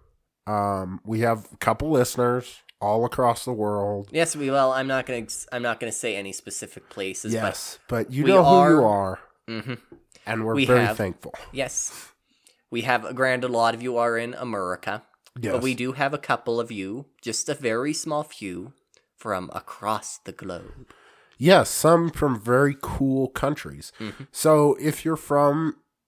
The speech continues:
Speaker 1: a different country besi-, even if
Speaker 2: Not
Speaker 1: you're from
Speaker 2: America.
Speaker 1: the U-, e-, even if you're from the United States,
Speaker 2: We're
Speaker 1: still
Speaker 2: not, we're not condemning you, but we've
Speaker 1: Yeah.
Speaker 2: just, I'm just saying, we've got people from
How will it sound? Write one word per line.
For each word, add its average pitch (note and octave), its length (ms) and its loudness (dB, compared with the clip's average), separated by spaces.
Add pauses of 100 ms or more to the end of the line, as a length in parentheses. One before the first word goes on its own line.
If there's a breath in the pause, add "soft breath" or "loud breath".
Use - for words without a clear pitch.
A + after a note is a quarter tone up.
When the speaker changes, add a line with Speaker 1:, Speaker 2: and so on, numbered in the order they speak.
(300)
Speaker 1:
a A#2+ 100 -4
different C#3 560 -2
country C3 380 -2
besi-, C3 440 0
even A#3 280 4
if A3 40 4
Speaker 2:
Not A#2 220 4
Speaker 1:
you're - 80 0
from F3+ 120 4
Speaker 2:
America. - 480 0
Speaker 1:
the E3 80 -4
U-, F3+ 40 -4
e-, F3+ 40 -10 (160)
even G3 200 4
if E3 180 -2
you're C#3+ 100 -2
from B2+ 480 0
the A#2 80 -6
United A2 480 -2
States, - 420 -8
Speaker 2:
We're D#3+ 120 6
Speaker 1:
still - 40 8
Speaker 2:
not, E3+ 260 4
we're F3 120 0
not E3+ 200 2
condemning A2+ 480 -4
you, G2+ 140 -6
but B2+ 140 -6
we've C#3 180 -2
Speaker 1:
Yeah. - 60 0
Speaker 2:
just, A2+ 260 -4
I'm B2+ 140 -2
just A2 160 -6
saying, G2+ 160 -4
we've G#2+ 120 -6
got A#2 200 -2
people A2+ 240 -10
from F#2 300 -8